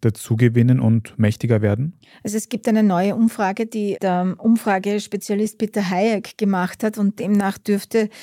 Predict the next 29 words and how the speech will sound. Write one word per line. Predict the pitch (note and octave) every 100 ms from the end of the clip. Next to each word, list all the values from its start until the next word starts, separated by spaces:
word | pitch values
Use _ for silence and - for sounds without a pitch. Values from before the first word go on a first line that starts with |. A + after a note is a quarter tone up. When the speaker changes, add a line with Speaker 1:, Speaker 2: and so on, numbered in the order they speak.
| - - -
Speaker 2:
die | -
F | F#3+ G3+
P | -
Ö | F#3 G3 G#3
in | F#3 G3 F#3 F#3
Salzburg | - D#3+ D3+ - - G#3 G3+
die | F#3+
einzige | A#2+ F3 A3+ A3+ G#3
Partei | G#3 F#3+ A3 D#3+ F3
sein, | - G3+ G3+
die | G#3
sich | G3+ G#3
über | G#3 G3+
Zugewinne | - A3+ G3 F#3+ F#3+
freuen | - D3 C3+ G3 G#3+
kann. | - G#3 A#3 B3 - - - -
Man | F#3+ G#3 G3+
hört, | F3+ F3+ G#3 A3+ -
dass | - G3 - - -
die | A3
Spitzenkandidatin | - A#3 - A3 G#3+ G3+ G#3 F3+ F3 G#3 G3+
Swatzek | - E3 E3+ - G#3+
einen | G#3 G3+ G3+
sehr | G3+
guten | F#3+ A#3 A3+ A3+ A3 G3+
und | G3
sehr | G#3+
bodenständigen | G#3 F#3+ G3 A3+ - G3 F#3+ G3+ F3
Wahlkampf | D3+ G#3 - G3+ A3 -